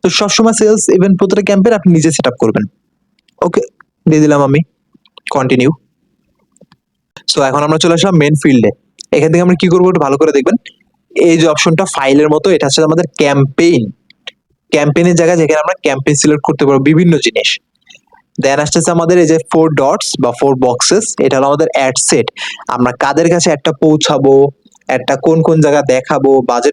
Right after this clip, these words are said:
কত হবে, বা আমাদের লক্ষ্যটা কি, আমাদের উদ্দেশ্য কি, সবকিছু সেট আপ, লোকেশন, হাবিজাবি সব আমরা এই অ্যাড সেটে করবো, অ্যাডটা সেট আপ করবো।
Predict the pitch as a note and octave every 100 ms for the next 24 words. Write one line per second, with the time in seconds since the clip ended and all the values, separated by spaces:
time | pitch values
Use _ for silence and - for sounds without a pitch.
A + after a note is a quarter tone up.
0 | - D3 D3 C3 B2+ B2+ B2+ B2+ - -
1 | - A#2+ A#2+ B2+ B2+ A#2+ A#2+ C#3+ C#3+ -
2 | D3 C3+ C3+ B2+ B2+ C3+ C#3+ C#3+ - C3
3 | B2+ D#3 - F3 E3+ D#3 A3 B3 - B2
4 | B2 C#3+ E3+ B2+ C3 D3 B3 - - -
5 | - D#3 D#3 F3+ A#3 E3+ - D#3+ D#3+ -
6 | F#3+ E3+ E3+ B2+ A2+ G#2+ - B2 - G3+
7 | G#3 G#3 - C#3 A#2